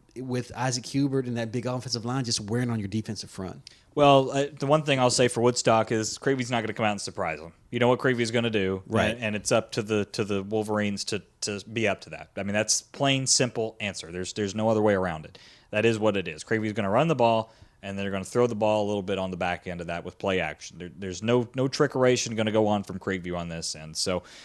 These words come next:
Speaker 2: up to Woodstock, right? I mean, it's gonna be a gut check game. I think that's, that's kind of the, the method to playing Creekview is, is it's, it's gut check time. So, uh, Woodstock, look, I mean, not necessarily completely out of playoff contention, but they, they would need a lot of stuff to happen.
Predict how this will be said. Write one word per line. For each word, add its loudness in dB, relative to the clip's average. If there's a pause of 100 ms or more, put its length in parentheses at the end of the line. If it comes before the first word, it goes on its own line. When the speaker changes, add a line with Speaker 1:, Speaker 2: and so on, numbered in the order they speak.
(240)
Speaker 2:
up 6
to 0
Woodstock, 8
right? 10
I 4
mean, 2
it's -4
gonna 0
be 8
a 6
gut 6
check 2
game. 2
I 4
think 0
that's, 0
that's 0
kind 2
of 0
the, 0
the -6
method 0
to -10
playing 0
Creekview 0
is, 0
is -8
it's, -2 (220)
it's -10
gut 0
check -4
time. -4
So, -2 (400)
uh, 6
Woodstock, 4
look, 6
I 2
mean, -2 (180)
not 0
necessarily 4
completely -8
out 2
of -8
playoff 2
contention, -4
but 2
they, 2
they 2
would 0
need -2
a -4
lot -2
of -8
stuff -4
to -12
happen. -16